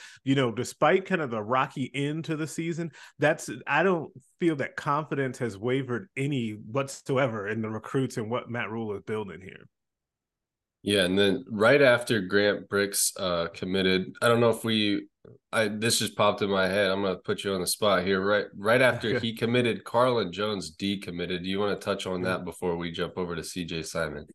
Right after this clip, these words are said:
Speaker 1: Yeah, that's, it's an interesting one because it, man, you do, how do I say this? It, it's tough because he, I think that Carlon Jones was, was, he obviously was looking around a little bit, um, and he wanted to take that Ohio, Ohio State official visit.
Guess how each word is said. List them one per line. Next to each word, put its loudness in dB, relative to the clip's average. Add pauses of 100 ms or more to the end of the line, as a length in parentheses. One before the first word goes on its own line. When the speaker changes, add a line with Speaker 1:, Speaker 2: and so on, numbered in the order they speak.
(500)
Speaker 1:
Yeah, 6
that's, 2
it's -2
an 2
interesting 2
one -2
because -2 (680)
it, 0 (420)
man, -2
you -4
do, -8 (460)
how -2
do -4
I -6
say 4
this? 2
It, 8
it's 4
tough 4
because 0
he, -4
I 4
think -4
that 0
Carlon 2
Jones -2
was, 0
was, -2
he 2
obviously 4
was 0
looking 2
around 0
a 0
little 2
bit, -4 (380)
um, 2
and 2
he 2
wanted 2
to -4
take -2
that 4
Ohio, 0
Ohio 2
State -2
official -2
visit. -2